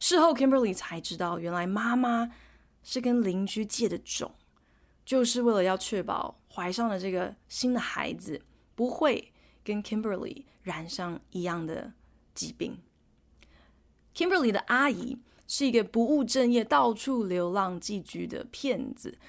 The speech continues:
总是在动各样的歪脑筋，策划下一场可以催生各种不义之财的馊主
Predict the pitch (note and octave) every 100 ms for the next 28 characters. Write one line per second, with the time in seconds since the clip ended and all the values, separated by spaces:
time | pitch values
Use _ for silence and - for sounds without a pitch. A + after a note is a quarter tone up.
0 | - - - B3 A#3+ A#3 A#3 E4 D4+ D#4
1 | C4+ A#3+ C4 A3+ G#3 - B3+ A3 G#3 F#3
2 | F3 F3+ F3+ - - - - - D4+ C4
3 | A3+ A#3+ A3 - - C#4 B3 A3+ F#3+ -
4 | - F#3+ F3+ - B3+ B3 A#3+ A3 A3 -
5 | - - - A#3 F3 E3 - F#3 - A3+
6 | - - F#3+ - - - F3+ - E3+ E3+
7 | - -